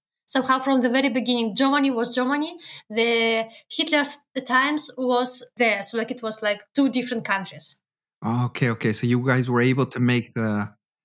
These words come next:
Speaker 2: the distinction between the, the Germany, modern Germany, and that specific time period.
Speaker 1: Absolutely not. Yeah, maybe, you know, bec-,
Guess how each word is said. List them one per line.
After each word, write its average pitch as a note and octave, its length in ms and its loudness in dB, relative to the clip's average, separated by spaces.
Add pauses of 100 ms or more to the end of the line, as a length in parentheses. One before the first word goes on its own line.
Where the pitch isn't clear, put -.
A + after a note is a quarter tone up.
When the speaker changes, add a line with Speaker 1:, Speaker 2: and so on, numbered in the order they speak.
(160)
Speaker 2:
the A#2+ 120 2
distinction A2 1120 0
between A2 640 0
the, G#2+ 440 -4 (300)
the A#2 80 0
Germany, B2+ 420 2
modern C3+ 460 2
Germany, B2 680 0
and A2+ 220 2
that A#2 220 0
specific - 720 -2
time A2 300 -2
period. G#2 520 -8 (380)
Speaker 1:
Absolutely C#4 580 2
not. B3+ 340 2
Yeah, B3 220 0 (140)
maybe, C#4+ 360 4
you B3+ 120 2
know, B3+ 200 2
bec-, B3 240 -6